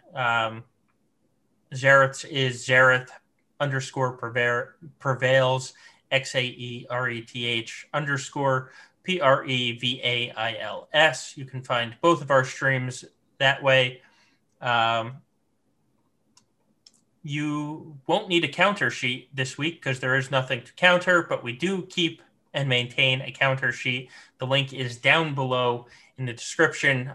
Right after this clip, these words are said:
on the podcast and on Twitch here.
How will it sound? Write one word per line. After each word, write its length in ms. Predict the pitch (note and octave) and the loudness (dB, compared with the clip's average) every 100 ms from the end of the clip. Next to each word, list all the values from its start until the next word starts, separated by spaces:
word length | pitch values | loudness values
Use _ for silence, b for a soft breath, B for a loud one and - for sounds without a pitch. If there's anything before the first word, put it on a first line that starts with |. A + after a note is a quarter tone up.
| - | -6
on 400 | A#2+ A#2 A2+ A2+ | -2 -2 -4 -8
the 100 | A#2 - | -14 0
podcast 640 | C3+ C3 C3 A#2+ - - | 2 2 0 -2 -2 -8
and 400 | - E3+ C#3+ C3 - | 0 0 0 -6 -6
on 260 | C3 A#2+ | -6 -6
Twitch 360 | A#2 E3 D3+ - | -6 -2 -2 -2
here. 380 | D3 C#3 C3+ | 0 2 0